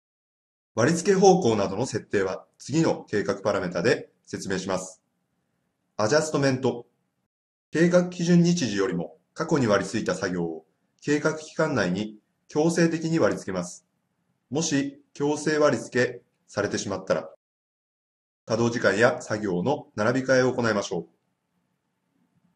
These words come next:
スケジュール評価。実行すると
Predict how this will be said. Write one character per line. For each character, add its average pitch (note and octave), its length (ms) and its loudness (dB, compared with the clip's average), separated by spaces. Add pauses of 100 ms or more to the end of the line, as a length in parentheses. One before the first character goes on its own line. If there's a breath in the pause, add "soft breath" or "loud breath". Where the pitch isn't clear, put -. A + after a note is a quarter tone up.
(240)
ス - 100 -20
ケ D3 140 0
ジ D3+ 80 -2
ュ D#3 60 2
ー - 20 -
ル D3 80 0
評 B2 180 -2
価。 F#2 180 -10 (600)
実 A2 200 -10
行 D3+ 120 0
す C#3 140 -2
る D3 80 0
と D#3+ 340 2